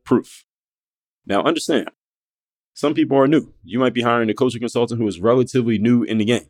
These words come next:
Not everybody's gonna have a thirty-year track record. All right, my track record is not thirty years. It's pretty long, but it ain't thirty years. But anyone who has been in business should have some examples of people who they have helped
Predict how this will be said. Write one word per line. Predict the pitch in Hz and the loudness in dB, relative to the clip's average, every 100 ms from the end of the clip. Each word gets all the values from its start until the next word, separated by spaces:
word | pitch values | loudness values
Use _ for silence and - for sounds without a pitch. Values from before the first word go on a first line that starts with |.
| _ | _
Not | 76 127 - | -2 -2 2
everybody's | 139 131 123 117 | 2 4 4 2
gonna | 113 113 | -2 0
have | 117 95 | 2 0
a | 92 | -4
thirty-year | - 117 117 113 110 92 107 107 101 98 - - | -2 2 2 2 0 0 2 2 2 -2 -10 -6
track | 123 95 | -4 -4
record. | 80 71 - _ _ _ - | -6 -10 -16 _ _ _ -10
All | 80 | -8
right, | - | -6
my | 87 110 | -2 -2
track | 98 104 98 | -2 -4 -2
record | 92 | -4
is | 90 | -2
not | 98 - | -4 -2
thirty | 101 82 | -4 0
years. | 113 82 90 | 0 0 -4
It's | 82 | -12
pretty | 80 131 120 | -6 -4 0
long, | 120 92 | 0 0
but | 92 | -2
it | |
ain't | 117 | 0
thirty | - 104 95 | 0 0 0
years. | 87 - - _ _ _ _ _ - | -4 -6 -20 _ _ _ _ _ -2
But | - - _ | 0 0 _
anyone | 147 165 156 143 | 2 4 4 6
who | |
has | 135 110 | 4 4
been | 127 | 0
in | 120 | 0
business | 90 123 80 82 - - _ _ _ _ | 2 2 2 -12 -18 -18 _ _ _ _
should | - 147 156 | 0 2 4
have | 135 127 - | 4 2 0
some | 117 | -4
examples | 101 87 120 117 104 95 | -4 0 0 0 -2 -6
of | - | -4
people | 117 117 | -2 -2
who | 107 95 | -2 -2
they | 95 123 | 0 2
have | 135 120 | 0 2
helped | 107 98 - | 0 0 -6